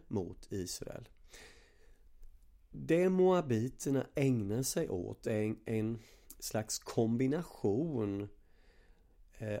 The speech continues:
av, eh, tillbedjan och offer till avgudar och en fruktbarhetsrit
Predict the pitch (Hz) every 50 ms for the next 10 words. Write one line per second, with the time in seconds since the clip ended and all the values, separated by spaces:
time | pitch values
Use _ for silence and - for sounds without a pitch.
0 | - - 110 110 110 110 110 110 117 113 110 110 110 110 110 113 113 - - -
1 | - - - - - - 160 165 156 135 117 104 101 113 120 123 135 135 147 160
2 | 160 160 175 185 - 120 101 - - - - - - 110 104 104 - - 107 -
3 | - 117 123 123 107 92 95 92 101 92 87 87 85 - 98 101 101 - - 120
4 | 101 - - - - - - - - - - - - - - - - 117 110 -
5 | - - 165 190 202 196 - - - - 101 98 98 98 98 98 95 - - -
6 | - 107 101 120 156 175 165 - - - - - -